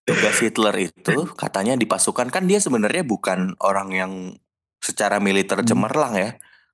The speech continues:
Speaker 1: Tugas dia di
Speaker 2: Hmm.
Speaker 1: militer itu cuma penyampai pesan gitu. Karena dulu kan nggak ada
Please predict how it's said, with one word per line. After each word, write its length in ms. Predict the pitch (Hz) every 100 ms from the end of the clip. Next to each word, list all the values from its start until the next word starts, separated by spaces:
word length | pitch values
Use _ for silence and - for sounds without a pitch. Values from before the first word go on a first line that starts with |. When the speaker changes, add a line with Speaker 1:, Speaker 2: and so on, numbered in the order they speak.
| -
Speaker 1:
Tugas 340 | 101 107 104
dia 180 | - 101
di 140 | 131
Speaker 2:
Hmm. 80 | 135
Speaker 1:
militer 320 | 117 107 107
itu 220 | 95 95 170
cuma 240 | 117 131
penyampai 460 | 127 120 101 107 104
pesan 400 | 117 - 135 127
gitu. 320 | 98 110 127
Karena 280 | - 113 127
dulu 200 | 131 127
kan 160 | 143 160
nggak 220 | 120 92 92
ada 320 | 92 92